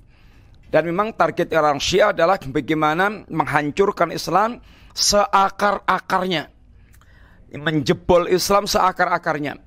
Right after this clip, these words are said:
dan digantikan dengan agama Syiah yang penuh dengan kedustaan dan kebohongan, kekejian. Syia-, dusta itu menjadi, ya, ini, eh, agamanya, akidahnya.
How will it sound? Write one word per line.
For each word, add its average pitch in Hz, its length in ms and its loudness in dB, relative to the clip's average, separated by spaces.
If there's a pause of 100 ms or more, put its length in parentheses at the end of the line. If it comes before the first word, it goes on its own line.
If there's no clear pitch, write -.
(580)
dan 156 160 2
digantikan 160 640 0
dengan 175 320 -2 (240)
agama 160 320 2
Syiah 160 480 -2 (480)
yang 170 320 0
penuh 196 240 0
dengan 165 240 0
kedustaan 165 720 0
dan 165 160 0
kebohongan, 170 640 -2
kekejian. 156 880 -2 (800)
Syia-, 151 640 2
dusta 180 560 0
itu 180 240 -2
menjadi, 190 480 -2 (480)
ya, 156 160 2
ini, 208 320 -2 (480)
eh, 175 400 2
agamanya, 165 480 0
akidahnya. 160 800 -2